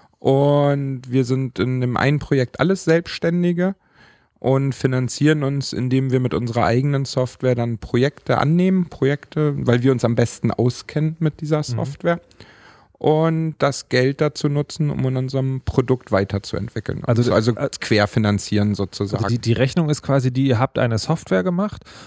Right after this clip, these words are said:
Speaker 2: und dann bezahlen euch Leute dafür, dass diese Software etwas Bestimmtes kann oder dann auf eine bestimmte Art und Weise eingerichtet wird und ihr, ihr nehmt dann so viel Geld, dass ihr davon auch bezahlen könnt, dass ihr die eigentliche Software weiterentwickelt. Das ist quasi die Rechnung.
Speaker 1: Ganz genau.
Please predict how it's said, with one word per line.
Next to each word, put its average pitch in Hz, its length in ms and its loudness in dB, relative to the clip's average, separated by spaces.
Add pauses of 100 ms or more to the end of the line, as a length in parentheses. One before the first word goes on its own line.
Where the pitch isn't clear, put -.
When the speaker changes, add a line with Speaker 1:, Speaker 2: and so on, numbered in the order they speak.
(100)
Speaker 2:
und - 60 -8
dann 123 160 0
bezahlen 135 320 2
euch 143 140 0
Leute 131 200 2
dafür, 135 240 0
dass 131 120 0
diese 120 180 0
Software 123 280 0
etwas 110 100 -6
Bestimmtes 120 420 -2
kann 156 220 0
oder 131 160 2
dann 123 100 -4
auf 117 140 -6
eine 131 80 -2
bestimmte 131 280 -2
Art 123 120 2
und 123 80 -4
Weise 113 240 0
eingerichtet 151 500 -4
wird 143 140 -2
und 123 80 -2
ihr, 127 240 0
ihr 139 100 2
nehmt 147 240 2
dann 131 160 0
so 165 240 2
viel 190 240 0
Geld, 151 380 0 (340)
dass 123 160 0
ihr 135 60 -2
davon 143 260 2
auch 139 120 0
bezahlen 139 420 0
könnt, 131 140 0
dass 123 100 0
ihr 127 80 2
die 131 100 -2
eigentliche 123 320 0
Software 104 340 0
weiterentwickelt. - 560 -8
Das 107 60 -6
ist 104 80 -12
quasi 101 240 -4
die 101 60 -4
Rechnung. 104 420 -8 (220)
Speaker 1:
Ganz 113 300 0
genau. - 200 -6